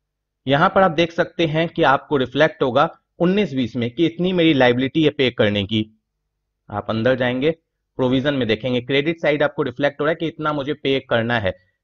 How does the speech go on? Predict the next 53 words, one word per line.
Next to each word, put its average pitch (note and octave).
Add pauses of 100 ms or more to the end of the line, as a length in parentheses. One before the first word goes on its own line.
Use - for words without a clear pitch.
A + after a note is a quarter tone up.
ये E3
इसलिए G3+
किया G3+
जाता G3
है G3+
ताकि G3
आपकी G#3
प्रॉपर E3+
अकाउंटिंग E3+
भी F3
मेंटेन C3+
रहे, B2
आपको B2
पता D3
भी C#3+
रहे A2 (300)
कि E3
मुझे E3
actually D#3
कितना D#3
पे D3+
करना C3
है, B2+
किसे D#3
क्या-क्या D3+
पे C#3
करना G#2+
है। G2 (140)
तो C#3+
आपको, E3 (140)
अगर C3
आप D3+
बुक A#2+
ही, E3
बुक B2
ही F3+
नहीं F3
करेंगे C#3+
इसकी C#3+
प्रोविजन B2+
एंट्री, C#3
तो E3+
आपको E3+
पता D#3
कैसे D#3+
चलेगा D3
कि D#3
मुझे C#3+
इनकम C3
टैक्स C3+
को D3+
इतना C#3+
टैक्स D3